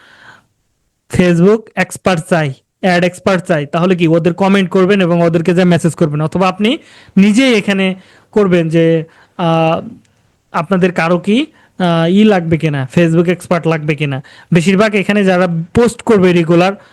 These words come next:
বিশ, পঞ্চাশটা, একশো গ্রুপে অ্যাড হবেন, যারা দেখবেন যে পোস্ট করতেছে ওদের কমেন্ট করবেন এবং ওদেরকে যে মেসেজ করবেন,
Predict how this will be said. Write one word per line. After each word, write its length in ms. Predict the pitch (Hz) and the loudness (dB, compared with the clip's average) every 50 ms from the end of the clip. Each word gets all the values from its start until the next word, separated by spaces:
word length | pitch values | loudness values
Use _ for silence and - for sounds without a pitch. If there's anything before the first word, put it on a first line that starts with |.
| _ - 175 | _ -4 0
বিশ, 240 | 170 202 196 - | 0 0 0 0
পঞ্চাশটা, 440 | - - 208 208 208 196 - - 202 | -2 -2 -2 0 0 -2 -2 -2 -4
একশো 200 | 190 - - 208 | -4 -2 -2 -2
গ্রুপে 260 | 185 190 202 202 190 | -2 0 0 2 2
অ্যাড 160 | 190 180 175 165 | 2 2 2 2
হবেন, 300 | 170 175 170 208 233 254 - - _ _ _ _ _ - | 2 2 2 0 -2 -2 -6 -14 _ _ _ _ _ -6
যারা 280 | 165 156 175 170 175 185 | -2 0 0 0 0 0
দেখবেন 280 | 185 202 190 196 208 208 | 0 0 0 0 2 0
যে 60 | 202 | 0
পোস্ট 320 | 208 220 214 202 214 - | 0 0 -2 -2 -2 -4
করতেছে 360 | - 202 185 165 202 - - | -4 -4 -2 -2 -2 -2 0
ওদের 220 | 208 190 180 185 180 | 0 0 0 0 -2
কমেন্ট 360 | 175 202 208 202 202 202 180 | -2 -2 0 0 0 -2 0
করবেন 420 | - 208 202 196 208 214 233 233 | 0 0 0 2 2 0 0 0
এবং 280 | 208 190 175 180 180 175 | 0 0 0 0 0 0
ওদেরকে 360 | 180 175 165 180 165 175 180 | 0 0 0 0 0 0 0
যে 100 | 170 180 | 0 0
মেসেজ 340 | 180 175 165 170 175 151 - | 0 0 -2 -2 -4 -8 -4
করবেন, 340 | - 165 156 135 143 135 | -2 -2 -2 -2 -2 -6